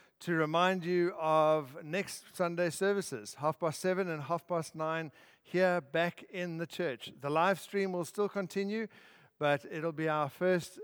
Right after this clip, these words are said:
worship services back in person. You would have already received an email, um, about, with all the details on them, and, uh, there'll be some even more,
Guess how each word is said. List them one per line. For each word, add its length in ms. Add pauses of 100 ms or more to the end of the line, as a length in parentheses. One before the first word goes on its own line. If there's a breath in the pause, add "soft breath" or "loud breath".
(100)
worship 400
services 640
back 320
in 240
person. 500 (520 loud breath)
You 140
would 120
have 80
already 480
received 800
an 140
email, 720
um, 460
about, 500 (180)
with 200
all 160
the 100
details 560
on 280
them, 220 (460 loud breath)
and, 380
uh, 180
there'll 220
be 100
some 200
even 220
more, 380